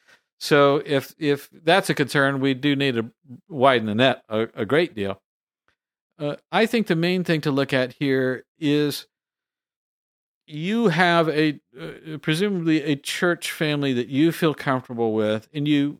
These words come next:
maybe would like to share that with him, and maybe he's just not so much into that. And I, I feel you on that, and that's, that's a tough thing, and it gets you thinking maybe we're in two different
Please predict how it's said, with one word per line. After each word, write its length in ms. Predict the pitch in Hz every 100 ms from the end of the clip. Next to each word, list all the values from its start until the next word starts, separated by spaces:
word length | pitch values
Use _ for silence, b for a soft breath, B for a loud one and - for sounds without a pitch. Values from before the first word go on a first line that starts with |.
| _
maybe 320 | 147 175 185
would 180 | 147 143
like 200 | 180 247
to 80 | 170
share 220 | - 160
that 200 | 139 127
with 160 | 117 -
him, 260 | 127 151 156
and 240 | 139 143 _
maybe 360 | 151 151 156 147
he's 180 | 151
just 200 | 151 143
not 200 | 143 135
so 160 | - 135
much 180 | 120 -
into 440 | 151 170 160 135
that. 260 | 104 104 120
And 160 | 131
I, 140 | 135 135 _
I 100 | 160
feel 340 | 131 - 269 277
you 180 | 131 107
on 160 | 104
that, 240 | 104 113 135
and 100 | 143
that's, 260 | 160 - - B B B
that's 140 | 170
a 60 | 175
tough 260 | 190 170
thing, 180 | 180 165
and 80 | 160
it 120 | 147
gets 300 | 185 262 -
you 120 | 156 131
thinking 580 | - 139 131 123 123
maybe 580 | 143 160 170 165 147 143
we're 220 | 135 135
in 100 | 123
two 200 | 120 139
different 420 | 123 127 113 107